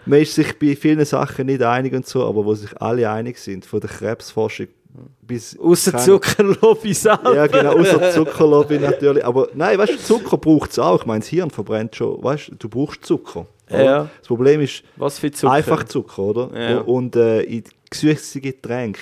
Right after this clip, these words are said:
Speaker 1: die, die Geschichten, die hauen dir den Insulinspiegel super schnell, viel zu schnell rauf. Und das über, über die Zeit,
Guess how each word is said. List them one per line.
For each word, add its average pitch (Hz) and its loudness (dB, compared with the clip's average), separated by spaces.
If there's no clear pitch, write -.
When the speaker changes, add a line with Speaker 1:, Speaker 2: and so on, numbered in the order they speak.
Speaker 1:
die, 135 -6
die 143 -6
Geschichten, 139 -10
die 107 -6
hauen 131 0
dir 120 0
den 117 -2
Insulinspiegel 131 -6
super 165 -6
schnell, 131 -6
viel 180 0
zu - -10
schnell 143 -4
rauf. 143 -10
Und 117 -10
das 139 -2
über, 117 -6
über 110 -10
die - -20
Zeit, - -20